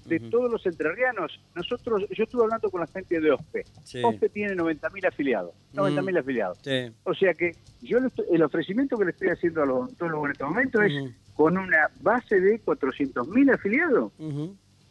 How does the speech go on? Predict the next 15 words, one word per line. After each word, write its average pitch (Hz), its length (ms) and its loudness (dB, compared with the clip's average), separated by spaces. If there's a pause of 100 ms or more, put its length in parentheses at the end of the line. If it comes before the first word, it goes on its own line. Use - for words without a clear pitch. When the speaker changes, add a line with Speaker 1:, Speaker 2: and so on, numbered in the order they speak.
(440)
Speaker 1:
Cuatrocientos 170 680 0
mil 254 160 2
afiliados, 226 400 0
o - 40 -8
sea, 170 200 2 (680)
hay 160 120 0
gente 220 320 -2
que 180 100 0
está, 175 460 2 (120)
este, - 380 -8
desperdiciando 165 760 -2
la 175 100 0
posibilidad 156 420 -4
de 175 60 -2
trabajar, 156 520 -2